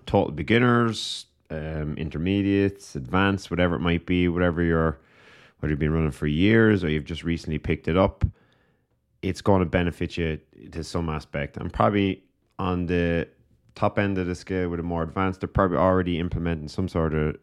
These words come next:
strength training because they've realized or they've been shown the, the benefits. And it's to highlight that it's not gonna make you bulky or it's not gonna make you slower. If anything, it's complete opposite of that. It's gonna make you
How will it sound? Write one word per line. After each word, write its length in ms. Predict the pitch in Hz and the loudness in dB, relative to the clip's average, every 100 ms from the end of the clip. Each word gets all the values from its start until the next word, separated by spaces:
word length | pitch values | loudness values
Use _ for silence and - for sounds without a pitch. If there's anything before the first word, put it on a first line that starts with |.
| - | -18
strength 380 | - - 82 76 | -10 -2 -2 -2
training 240 | 80 76 | -4 -4
because 280 | 71 80 73 | -6 -10 -10
they've 120 | 76 | -8
realized 520 | 76 85 80 78 71 | -4 -2 -2 -4 -6
or 40 | 73 | -10
they've 140 | 71 | -10
been 140 | 80 76 | -8 -8
shown 440 | - 82 82 78 | -4 -4 -2 -4
the, 280 | 78 76 71 - _ _ _ _ - | -6 -6 -8 -12 _ _ _ _ -10
the 80 | |
benefits. 640 | 71 87 82 76 78 - - - | -2 2 2 0 -4 -6 -10 -4
And 80 | |
it's 120 | 80 80 | -2 0
to 80 | |
highlight 580 | 78 98 95 87 82 - _ _ _ _ | 2 2 0 -4 -6 -12 _ _ _ _
that 100 | 85 | -8
it's 80 | 80 | -2
not 140 | 98 | -2
gonna 160 | - 92 | -2 -2
make 240 | 92 92 | 0 0
you 80 | 87 | -2
bulky 680 | 73 117 113 - 113 107 101 | 2 4 4 4 4 6 4
or 80 | 90 | 2
it's 140 | - | 0
not 140 | 90 | -4
gonna 120 | - 82 | -2 -4
make 260 | 80 76 | -4 -6
you 100 | 71 | -8
slower. 500 | - 95 95 95 87 | -6 0 2 4 2
If 160 | 73 78 | 0 -4
anything, 500 | 82 78 80 78 71 _ _ _ _ _ _ _ | -6 -6 -8 -10 -12 _ _ _ _ _ _ _
it's 80 | _ | _
complete 340 | 69 65 82 | -8 -2 -2
opposite 520 | - 104 - 82 98 | 0 0 0 -2 0
of 140 | 90 76 | 0 2
that. 280 | 95 90 - - _ - | 2 0 -4 -20 _ -8
It's 240 | 87 - | -6 -4
gonna 180 | 101 90 | -2 0
make 640 | 90 92 90 - - - - | 2 2 2 -2 -20 -20 -6
you 840 | 90 87 87 85 85 85 85 | 0 2 2 2 0 0 -2